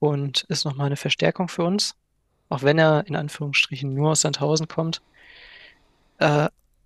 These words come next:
der Robert Leipertz, der war wohl so ein bisschen am Schwächeln in den vergangenen Jahren und ich glaube, dass der tendenziell als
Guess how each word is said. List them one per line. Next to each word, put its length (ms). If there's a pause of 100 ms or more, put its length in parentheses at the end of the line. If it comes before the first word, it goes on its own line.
(1080)
der 380
Robert 380
Leipertz, 840
der 200
war 220
wohl 420 (200)
so 160
ein 180
bisschen 340
am 160
Schwächeln 800 (220)
in 120
den 100
vergangenen 520
Jahren 360 (100)
und 160
ich 120
glaube, 380
dass 180
der 180
tendenziell 640
als 520